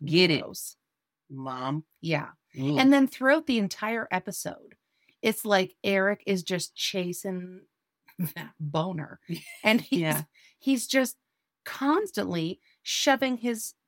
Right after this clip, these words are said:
Speaker 2: tongue down her throat.
Speaker 1: Yeah, like Annie's trying to fix a clogged sink and he gets under there and starts making out with her.
Speaker 2: Yeah. And I have to say, if I, if I am, if I was under the sink trying to fix something
Speaker 1: Yeah.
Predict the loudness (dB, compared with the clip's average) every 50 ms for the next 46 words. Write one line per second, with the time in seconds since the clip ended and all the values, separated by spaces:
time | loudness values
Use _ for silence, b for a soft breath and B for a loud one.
0 | _ -18 -8 -4 -2 -2 0 -2 0 0 0 0 0 -4 -8 -12 -14 -14 -14 _
1 | -12 -12 -12 -14 _ _ -20 _ _ _ _ _ -2 2 2 2 2 2 0 -2
2 | 0 0 0 0 2 2 0 -2 -2 -4 -2 -2 -2 -2 -6 -8 -10 -10 -10 -10
3 | -6 -4 -2 -2 -2 -2 -6 -10 _ -4 -2 -2 0 -2 -2 -4 -8 -6 -2 0
4 | 2 2 2 0 -2 -4 -4 -4 -2 -4 -2 -2 -2 -2 -2 -2 -4 -2 0 0
5 | 0 2 2 2 2 2 2 0 -2 -2 -4 -4 -4 -4 -4 -4 -4 -4 0 2
6 | 2 2 2 0 -2 -6 -6 -4 -4 2 4 6 6 4 4 -2 _ _ _ _
7 | _ 4 4 4 4 0 _ _ _ 2 2 2 2 0 -2 -2 -4 -8 -10 -4
8 | -2 -2 -2 -2 -4 -8 -10 _ _ -4 -4 0 0 0 0 0 -2 -2 -4 -6
9 | _ -6 -4 0 0 0 0 0 -2 -2 -4 -4 -8 _ _ _ _ _ _ _
10 | _ _ _ _ _ -4 -2 0 0 0 -2 -6 -4 -2 0 0 2 2 0 0
11 | -2 -6 -8 -6 -6 -6 -6 -6 -8 -10 -6 -2 -2 -2 -2 -4 -8 -16 -6 -4
12 | -6 -6 -4 -10 -10 -8 -6 -6 -6 -8 -10 -14 -14 -12 -10 -12 -8 -4 -2 0
13 | 0 0 -2 -4